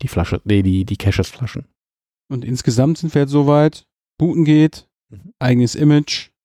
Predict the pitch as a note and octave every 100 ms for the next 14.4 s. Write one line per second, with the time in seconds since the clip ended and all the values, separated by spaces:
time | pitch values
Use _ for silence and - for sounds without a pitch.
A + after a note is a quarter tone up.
0 | _ _ - C#3 - C3+ C3+ C3+ C3+ -
1 | B2 A#2+ A#2 A#2 A#2+ B2 A#2 - B2 B2
2 | B2+ - B2 A#2+ - C3+ A#2+ A2+ A2+ A2+
3 | A2+ _ _ _ _ A#2+ A#2 - A#2+ A#2+
4 | - B2 B2+ A#2+ A#2+ A#2 A#2 A2+ A2+ A#2
5 | - _ _ - - B2 B2+ B2 B2 B2+
6 | B2 A#2+ A#2 B2 G#2+ A#2+ A#2+ A#2+ A#2 A2
7 | A2 - A#2+ A#2+ - - C3 B2 C3 B2
8 | B2 B2+ C3 - A#2+ A#2 - B2+ B2 A#2
9 | A#2 A2+ A2+ A2 A2 G#2+ G#2 A2 A2 A2
10 | A#2 A#2 - - A2+ - A#2 A#2 A2+ A#2
11 | A2+ - _ _ - A2 G#2+ A#2+ A2+ G#2+
12 | A2+ A2+ A#2+ A2 G#2+ A2 G#2+ - A2 A2
13 | A2 G#2+ A2 A2 A#2+ G#2+ A2 - A2+ -
14 | - B2+ A#2+ B2